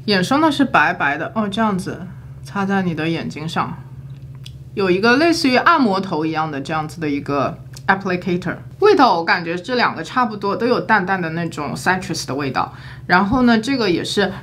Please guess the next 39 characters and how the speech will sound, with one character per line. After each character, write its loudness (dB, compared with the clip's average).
偏 2
比 0
较 4
滋 -4
润 2
向 2
的 -4
一 -2
个 2
眼 0
霜， 2
它 4
也 4
是 -2
A 2
醇 -4
的。 -4
那 6
就 -2
整 -4
个 2
的 2
这 -2
个 0
他 0
们 2
家 2
的 2
这 -2
个 0
配 0
方 2
呢， 2
就 0
是 -2
给 -4
抗 4
老 2
的。 -6